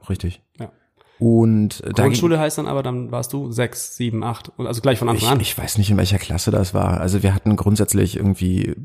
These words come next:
Speaker 1: gefühlt in, in, also in jeder Klasse immer irgendwie so ein Abschlussfest oder so.
Speaker 2: Okay.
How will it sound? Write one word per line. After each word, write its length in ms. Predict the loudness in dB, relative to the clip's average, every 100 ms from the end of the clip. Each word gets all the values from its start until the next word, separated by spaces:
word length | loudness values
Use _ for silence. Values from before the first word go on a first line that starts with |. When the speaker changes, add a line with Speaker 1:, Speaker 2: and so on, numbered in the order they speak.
| -18 -8
Speaker 1:
gefühlt 680 | -8 -8 0 4 6 6 2
in, 300 | 2 2 2
in, 480 | -2 -4 -6 -10 -2
also 200 | 2 4
in 100 | 2
jeder 300 | 4 4 2
Klasse 420 | 0 0 2 2
immer 240 | 2 2
irgendwie 220 | 2 2 0
so 100 | 0
ein 60 |
Abschlussfest 680 | -2 -2 -2 -2 -4 -4 -6
oder 160 | -4
so. 220 | -4 -6 -8 _ _ _ -8
Speaker 2:
Okay. 220 | -6 -8